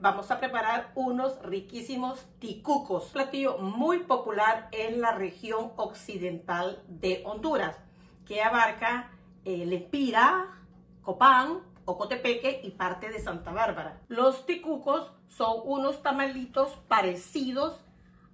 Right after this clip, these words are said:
a los tamales. Lo que pasa que el tamal lleva carne y es envuelto en hoja de plátano. Y los ticucos no llevan carne. Eh, llevan siempre la masa y el frijol entero.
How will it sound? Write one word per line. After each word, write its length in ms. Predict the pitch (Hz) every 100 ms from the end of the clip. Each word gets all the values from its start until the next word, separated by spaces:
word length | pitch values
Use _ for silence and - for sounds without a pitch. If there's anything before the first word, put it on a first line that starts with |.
| - -
a 120 | 196
los 300 | 175 175 -
tamales. 440 | 170 190 214 190
Lo 20 | -
que 80 |
pasa 340 | 175 190 - 277
que 340 | 247 185 196
el 140 | 180 -
tamal 580 | 180 196 226 202 381 - - - - - - - 190
lleva 260 | 185 220 226
carne 500 | 311 254 262 302 -
y 160 | 220
es 120 | 196 226
envuelto 600 | 220 196 214 214 240 233
en 140 | 180
hoja 300 | 180 180 202
de 120 | 208
plátano. 520 | 202 269 277 - 160 160 - - - - - -
Y 100 | 240
los 240 | 240 247 -
ticucos 640 | 330 302 285 269 285 285
no 340 | 202 190 180 185
llevan 340 | 202 214 262
carne. 520 | 330 330 240 165 160 - - - - - -
Eh, 300 | 214 196 175
llevan 340 | 180 196 220 226
siempre 360 | 240 214 226
la 140 | 262 294
masa 520 | 302 269 - 294 294
y 180 | 233 208
el 100 | 208
frijol 580 | - 196 180 214 240 -
entero. 720 | 220 196 - 262 247 185 156